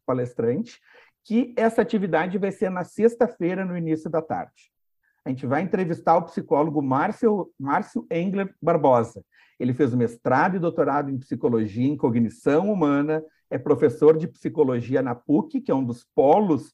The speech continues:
mais tradicionais de psicologia aqui no, de formação em psicologia no Rio Grande do Sul.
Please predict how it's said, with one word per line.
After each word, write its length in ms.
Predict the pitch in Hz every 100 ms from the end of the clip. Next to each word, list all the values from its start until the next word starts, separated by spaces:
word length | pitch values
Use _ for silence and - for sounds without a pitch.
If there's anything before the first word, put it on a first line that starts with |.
| _ _ -
mais 280 | 139 202
tradicionais 640 | - 202 170 175 147 147 156
de 80 |
psicologia 640 | 156 - 147 127 117 123 143
aqui 180 | 139 123
no, 300 | 127 117 - _
de 100 | 131
formação 600 | 135 - 269 120 165 160
em 40 |
psicologia 580 | 185 - 160 139 110 135
no 100 | 131
Rio 100 | 120
Grande 200 | 123 117
do 120 | 110
Sul. 500 | 107 - 113 175 233